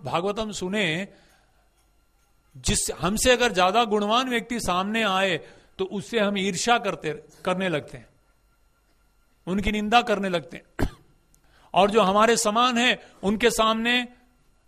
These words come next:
हमारा बड़प्पन दिखाते हैं कि, "मैंने, मैंने भी ऐसा किया, मैंने भी ये किया।" और हमसे जो निम्न श्रेणी पर हैं,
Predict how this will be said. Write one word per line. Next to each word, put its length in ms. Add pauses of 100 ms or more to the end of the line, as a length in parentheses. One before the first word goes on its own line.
(160)
हमारा 320
बड़प्पन 460
दिखाते 400
हैं 180
कि, 120
"मैंने, 320
मैंने 360
भी 120
ऐसा 200
किया, 180
मैंने 280
भी 140
ये 80
किया।" 300 (1900)
और 180
हमसे 520
जो 500 (480)
निम्न 300
श्रेणी 340
पर 200
हैं, 340